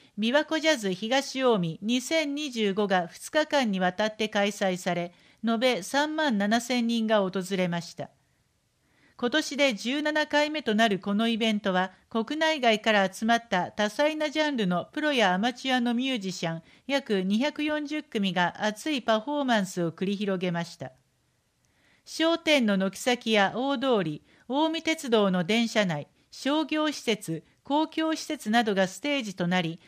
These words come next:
大勢の人がリズムに合わせて手拍子を打ったり、体を揺らしたりしながら生演奏を堪能しました。今年は新たにツーオンツーダンスバトルも開催され、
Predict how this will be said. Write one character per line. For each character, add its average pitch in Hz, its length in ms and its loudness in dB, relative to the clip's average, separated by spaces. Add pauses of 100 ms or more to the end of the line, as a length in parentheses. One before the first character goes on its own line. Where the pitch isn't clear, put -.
(140)
大 294 200 0
勢 320 280 -2
の 214 140 0
人 214 180 -2
が 196 160 2
リ 262 160 -4
ズ 285 140 -6
ム 262 100 0
に 196 160 2
合 190 80 2
わ 214 100 2
せ 190 160 -4
て 170 300 -4
手 220 140 0
拍 302 260 -2
子 208 200 -2
を 185 120 2
打 208 60 2
っ 214 40 -2
た 180 220 0
り、 160 260 -6
体 269 440 2
を 285 40 -2
揺 262 120 -2
ら 285 140 2
し - 80 -12
た 294 120 0
り 220 120 -2
し - 120 -8
な 190 140 0
が 185 100 2
ら 185 180 2
生 214 320 0
演 302 200 -4
奏 185 300 0
を 165 100 0
堪 185 220 0
能 175 260 -2
し 175 160 -12
ま 165 100 -6
し - 140 -12
た。 139 160 -16 (1300)
今 240 80 2
年 311 260 0
は 302 200 6
新 302 180 4
た 190 160 0
に 160 200 -4 (260)
ツ - 160 -6
ー 320 200 2
オ 311 100 4
ン 294 100 -2
ツ 285 140 -8
ー 277 180 0
ダ 233 180 4
ン 294 60 -2
ス 285 160 -6
バ 311 120 4
ト 262 140 0
ル 214 80 2
も 175 140 2
開 220 240 2
催 208 240 0
さ 185 160 -2
れ、 175 180 -4